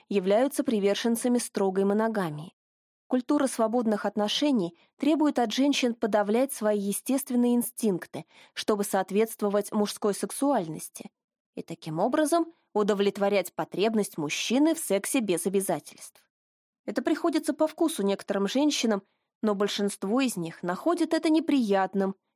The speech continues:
или даже болезненно неприятным. Таким образом,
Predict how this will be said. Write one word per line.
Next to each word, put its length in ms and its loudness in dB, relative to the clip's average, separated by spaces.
или 200 -2
даже 280 0
болезненно 680 2
неприятным. 720 -6
Таким 300 -4
образом, 440 0